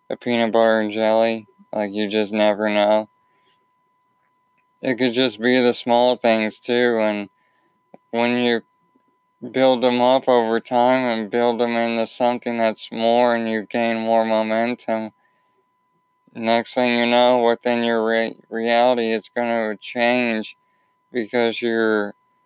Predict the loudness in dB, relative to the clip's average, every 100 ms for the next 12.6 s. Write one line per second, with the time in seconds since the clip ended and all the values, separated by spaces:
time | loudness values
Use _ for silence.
0 | _ _ _ -8 -2 2 0 2 2 4
1 | 4 4 4 2 0 -2 0 0 0 0
2 | 0 2 2 2 2 2 2 0 -4 -4
3 | -2 -4 -6 -8 -6 -6 -4 -4 -6 -10
4 | _ _ _ _ _ _ _ _ _ _
5 | -4 -2 -2 0 -2 0 -2 2 2 2
6 | 2 0 0 -6 -6 -2 0 -2 -10 -6
7 | 0 4 4 2 0 2 2 4 2 0
8 | -6 -2 0 0 -2 -6 -6 -8 -6 0
9 | 2 2 0 -2 -6 -6 -12 _ _ _
10 | _ _ _ -6 -2 0 0 -2 -2 -2
11 | -4 0 0 0 -2 -4 -4 -4 -4 -10
12 | -6 -2 0 2 0 -4